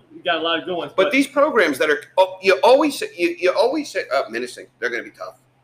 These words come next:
Speaker 2: Middletown, they're gonna be tough. Monroe, Cornwall, Burke." Um, I mean, these, and, and it, it really is amazing because it's not a, it's not the N F L where you have players that you're gonna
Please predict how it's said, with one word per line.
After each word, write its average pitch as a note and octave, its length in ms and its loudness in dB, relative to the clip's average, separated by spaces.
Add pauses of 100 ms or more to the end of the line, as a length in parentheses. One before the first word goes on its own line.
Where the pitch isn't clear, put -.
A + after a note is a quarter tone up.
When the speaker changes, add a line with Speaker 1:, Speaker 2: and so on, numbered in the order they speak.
(320)
Speaker 2:
Middletown, C3 400 -8 (300)
they're A2+ 100 -8
gonna A2 120 -10
be G#2+ 60 -18
tough. - 200 -16 (100)
Monroe, A#2+ 400 -4 (100)
Cornwall, B2+ 460 -8 (320)
Burke." - 380 -2 (560)
Um, A2+ 360 -6 (100)
I D3+ 40 -4
mean, C#3+ 160 -4
these, D3+ 300 -6 (100)
and, D3 180 -4
and D#3 120 0
it, - 260 -8 (320)
it D3+ 100 -8
really A#3+ 300 0
is D3+ 140 0
amazing G3+ 460 -8 (100)
because C#3+ 300 -8
it's - 140 -16
not G#3+ 200 -2
a, A3 160 -6 (560)
it's - 160 -18
not A3 300 -4
the D#3+ 120 -4
N F3 100 0
F - 140 -6
L D#3+ 360 -2
where C3+ 120 -6
you C3+ 160 -8
have C3+ 220 -8
players D3+ 300 -4
that C#3 140 -8
you're C#3 100 -10
gonna C#3 180 -6